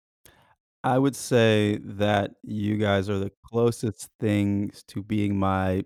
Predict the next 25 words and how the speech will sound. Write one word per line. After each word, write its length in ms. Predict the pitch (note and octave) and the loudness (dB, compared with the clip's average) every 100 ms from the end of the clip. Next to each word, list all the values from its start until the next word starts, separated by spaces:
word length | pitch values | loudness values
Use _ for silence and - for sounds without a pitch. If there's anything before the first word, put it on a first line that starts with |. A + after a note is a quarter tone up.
| - _ - | -6 _ -18
b-, 100 | A2 - - | -18 -18 -18
siblings 640 | - - C3 A#2 G#2 F#2+ | -8 2 2 4 2 2
and 160 | G2 F#2+ | 0 2
brothers 420 | G2+ G2 G2 F#2+ | 2 4 2 0
and 320 | G2 F#2+ G2 - | 0 0 -2 -6
that 200 | - F3+ | -6 -2
are 80 | G#2 | 0
not 200 | G2+ G2 | 0 -2
actually 260 | F#2+ - G2 | -4 -4 -4
my 120 | - | -4
siblings 420 | G#2 - - G2 | -6 -6 -6 -6
and 100 | - | -6
brothers. 400 | - - - - - _ - - - | -4 -4 -6 -12 -20 _ -20 -6 -4
I, 100 | - | -2
you 120 | - G2 | 0 0
know, 160 | F2+ - | 0 -2
we've 160 | G#2 | 0
known 200 | F#2+ F#2+ | 2 2
each 140 | F#2 G2 | 0 2
other 140 | F#2+ | 2
now 220 | F#2 F#2 | 2 -2
for 340 | F#2 F#2+ G2+ F#2+ | -4 -2 0 4
over 320 | G2 F#2+ F#2 | 4 2 -2
twenty 540 | - G2+ F#2+ F#2 F#2 F#2+ | -2 0 2 2 2 -2
year, 320 | G2 F#2+ G2 | -4 -2 -2